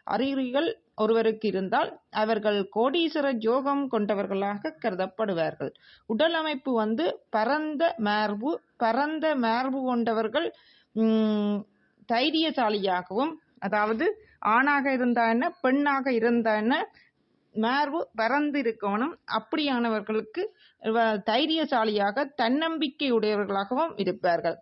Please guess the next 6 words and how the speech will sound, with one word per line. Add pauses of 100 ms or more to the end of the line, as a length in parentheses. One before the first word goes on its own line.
(140)
இவர்கள்
கடினமாக
உழைத்து
முன்னேறுவார்கள். (100)
இவர்களது (380)
விடாமுயற்சி